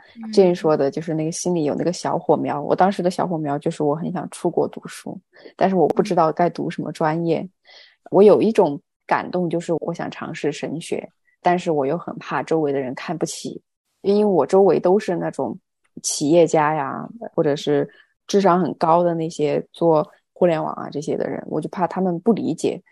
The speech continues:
Speaker 2: 我觉得我神经病。所以当时挣扎了很长很长的时间。嗯，后来最后就做了这个决定，然后到这边来读神学之后，其实身边跟我讲的人都说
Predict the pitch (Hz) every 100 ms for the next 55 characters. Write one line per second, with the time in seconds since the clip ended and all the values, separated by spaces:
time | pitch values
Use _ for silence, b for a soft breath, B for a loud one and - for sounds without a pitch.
0 | b b - 180 175 165 143 - - 160
1 | 202 214 240 180 214 _ b b b b
2 | _ - 170 185 202 190 - 190 208 170
3 | 143 151 - 143 - - 156 180 165 160
4 | - 170 - - - - _ _ _ _
5 | - 170 - 202 170 135 143 - 202 190
6 | 175 165 - 165 165 - 277 214 - 165
7 | 147 107 - 151 139 143 160 143 147 151
8 | 143 143 127 123 123 - - 143 - -
9 | 143 139 135 b b _ _ - 139 156
10 | 151 135 - _ _ _ - 170 170 165
11 | - 185 190 190 185 185 - _ 196 185
12 | 165 - - 139 - 120 123 135 135 147
13 | - - - 151 156